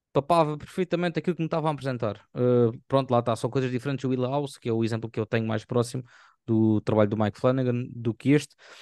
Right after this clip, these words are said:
Eh, pronto, e claramente são aqui duas coisas diferentes que vão beber à mesma fonte e tá tudo bem. E para mim, assustei-me quando tinha de me assustar,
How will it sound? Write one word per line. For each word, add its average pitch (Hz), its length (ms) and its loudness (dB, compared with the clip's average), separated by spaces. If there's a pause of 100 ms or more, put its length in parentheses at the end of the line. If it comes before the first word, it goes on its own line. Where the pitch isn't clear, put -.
(200)
Eh, 131 280 6
pronto, 127 240 0
e 120 220 -2 (160)
claramente 135 340 2
são 143 100 -2
aqui - 140 -8
duas 139 300 4
coisas 143 520 2
diferentes 147 680 -2 (300)
que 120 80 -10
vão 170 140 2
beber 160 280 4
à 170 80 0
mesma 156 240 0
fonte 120 420 -10
e 139 380 0
tá 127 140 0
tudo 120 200 -4
bem. 143 360 0
E 127 260 -6 (580)
para 113 100 -2
mim, 120 260 0 (520)
assustei-me 170 360 4
quando 175 140 4
tinha 170 140 4
de 156 60 0
me 165 60 4
assustar, 190 380 2